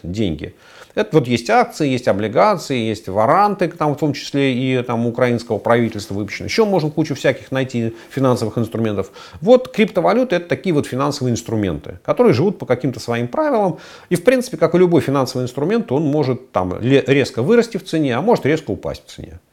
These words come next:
Но это точно не деньги, и, а, деньгами там, на горизонте десяти лет не станут. Э, будут ли центральные банки вводить вот то, что называется криптовалюта центральных банков?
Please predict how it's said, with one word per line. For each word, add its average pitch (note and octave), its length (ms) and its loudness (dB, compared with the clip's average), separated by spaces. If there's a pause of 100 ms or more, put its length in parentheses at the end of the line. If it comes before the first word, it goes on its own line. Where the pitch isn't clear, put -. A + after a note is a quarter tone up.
(280)
Но F3 100 8
это G3 140 2
точно G#3+ 340 0
не C3+ 260 4
деньги, F#3 580 0 (420)
и, D3+ 260 6
а, C3 120 2
деньгами D3 640 2 (280)
там, G2 220 0
на A2 100 0
горизонте B2 480 2
десяти G#2+ 300 -6
лет F3 180 2
не B2 80 -4
станут. D#2+ 320 -4 (1120)
Э, C3 300 8 (380)
будут E3 600 4
ли G#3 120 4
центральные F#3+ 640 2
банки D3+ 540 2
вводить C3 640 0
вот C#3 180 -4
то, D#3+ 100 -2
что - 160 -6
называется C3+ 560 0
криптовалюта C#3 640 0
центральных C#3 480 0
банков? G#3+ 400 0